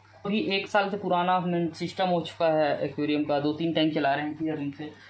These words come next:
कम हो गई एयर आना, कुछ काम नहीं कर रहा, तो अपन लोगों को step by step work करना। इसके लिए हमें जांच करनी पड़ेगी,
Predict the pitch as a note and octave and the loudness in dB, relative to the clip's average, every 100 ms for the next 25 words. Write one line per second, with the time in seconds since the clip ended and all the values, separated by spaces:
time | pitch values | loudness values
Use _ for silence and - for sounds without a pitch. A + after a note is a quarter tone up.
0 | - _ _ _ - F#3 G3+ F#3+ F3+ F3+ | -20 _ _ _ -2 2 2 2 2 2
1 | F3 E3+ D#3+ D#3 D#3+ D#3+ E3+ - F3 E3+ | 4 4 4 4 0 -2 -6 -2 0 0
2 | D#3+ E3+ F3+ G3 A3 A3 A3+ A3 A3 - | 2 2 2 0 0 0 0 -2 -4 -4
3 | G#3 G#3+ G#3+ - G3 D#3 C#3+ C#3+ D#3 E3+ | -2 -2 -4 -8 -8 -6 -4 -2 -2 -2
4 | D#3 F#3 - B3 B3 B3 A3 G3+ G#3+ A#3+ | -6 -6 -4 -2 0 0 0 0 0 0
5 | B3+ - - - - - D#3 F#3 G3+ - | -2 -6 -16 -18 -20 -16 -2 0 0 0
6 | G3+ F#3+ F3 E3+ D#3 E3+ F#3 G3+ | -2 -2 0 0 0 0 -2 -2